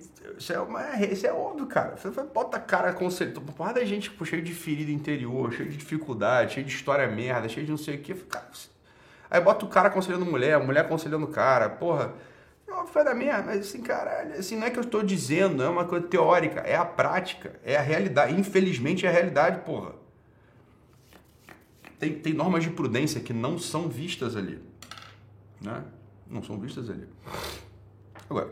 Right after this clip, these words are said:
tá dito já, beleza? Já está dito, não voltar nesse assunto. Ontem, é, o pessoal aí que se acusou, caralho, né?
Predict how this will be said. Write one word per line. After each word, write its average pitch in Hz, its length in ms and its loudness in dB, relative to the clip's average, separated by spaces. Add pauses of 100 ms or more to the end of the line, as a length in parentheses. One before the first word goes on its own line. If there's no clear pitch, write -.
(1200)
tá 143 140 8
dito 143 320 2
já, 104 340 2 (440)
beleza? 98 520 -2
Já 110 160 -4
está 120 280 0
dito, 110 480 -8
não 120 200 -4
voltar 123 320 -2
nesse 113 220 -2
assunto. 104 520 -6 (760)
Ontem, 135 560 -2 (240)
é, 110 640 -2 (180)
o - 20 -20
pessoal 135 320 -2
aí 120 140 -2
que 107 340 -10 (720)
se - 160 -6
acusou, 101 1000 -2 (380)
caralho, 87 720 0 (320)
né? 113 260 -8